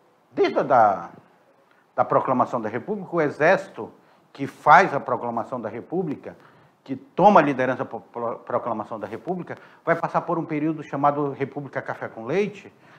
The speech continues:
onde a li-, a oligarquia também deixa um pouco o Exército de lado, e vão haver algumas revoltas, chamado movimentos tenentistas ali na década de vinte.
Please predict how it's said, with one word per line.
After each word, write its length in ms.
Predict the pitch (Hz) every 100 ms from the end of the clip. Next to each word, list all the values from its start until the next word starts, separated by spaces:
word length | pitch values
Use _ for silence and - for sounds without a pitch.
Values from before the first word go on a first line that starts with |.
| _
onde 260 | 147 175 170
a 40 |
li-, 260 | 170 170 -
a 120 | 143
oligarquia 520 | 151 160 156 - 165
também 240 | 175 165 165
deixa 260 | 175 175
um 60 | 156
pouco 240 | 165 160
o 40 | 170
Exército 340 | 151 143 -
de 140 | 160
lado, 340 | 156 127 127 139 - - _
e 160 | 196 214
vão 360 | 185 190 196
haver 220 | 196 160 196
algumas 500 | 170 190 233 226 -
revoltas, 680 | 220 151 165 185 - 107 - _ _ _ _ _ _
chamado 600 | - 185 147 147 156 175
movimentos 760 | 165 165 170 165 165 220 190 -
tenentistas 840 | 208 202 196 - 220 226 147 131
ali 200 | 120 117
na 120 | 113
década 340 | 104 104 104 95
de 100 | 98
vinte. 400 | 98 90 85